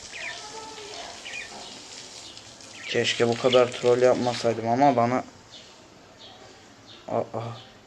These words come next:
görmesinler. Geri şuradan kapatalım. Bu zombi mi? Ulan fıçı.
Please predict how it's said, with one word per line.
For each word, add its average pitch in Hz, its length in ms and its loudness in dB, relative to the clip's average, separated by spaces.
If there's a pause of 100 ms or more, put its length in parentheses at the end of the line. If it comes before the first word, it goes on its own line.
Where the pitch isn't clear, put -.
(1000)
görmesinler. 117 600 -2 (120)
Geri 113 220 -2
şuradan 117 420 -4
kapatalım. 113 680 -10 (1800)
Bu 120 40 -6
zombi 139 400 0
mi? 135 200 -4 (1120)
Ulan 139 320 2 (340)
fıçı. - 440 0